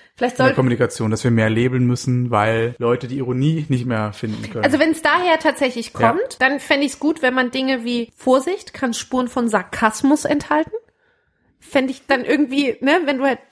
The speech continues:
Speaker 1: mit einem Umfeld zu tun hast, die damit vielleicht nicht so
Speaker 2: Wäre,
Speaker 1: umgehen.
Speaker 2: wäre schon traurig,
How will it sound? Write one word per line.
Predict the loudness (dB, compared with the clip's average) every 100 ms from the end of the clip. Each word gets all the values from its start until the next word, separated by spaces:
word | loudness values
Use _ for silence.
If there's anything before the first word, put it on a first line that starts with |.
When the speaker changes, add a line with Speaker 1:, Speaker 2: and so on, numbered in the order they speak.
| -8
Speaker 1:
mit | -4 0
einem | 2 2
Umfeld | 2 4 2
zu | 0
tun | -4 -2
hast, | -2 -4
die | -2
damit | -2 -2 -6
vielleicht | -6 -8 -2
nicht | 0 0 -4 -16
so | -10 -8 -4 -2 0 -2
Speaker 2:
Wäre, | 2 4 4 2
Speaker 1:
umgehen. | -2 -2 -2 -2 -2
Speaker 2:
wäre | -4 -4
schon | -6 -8
traurig, | -6 -6 -6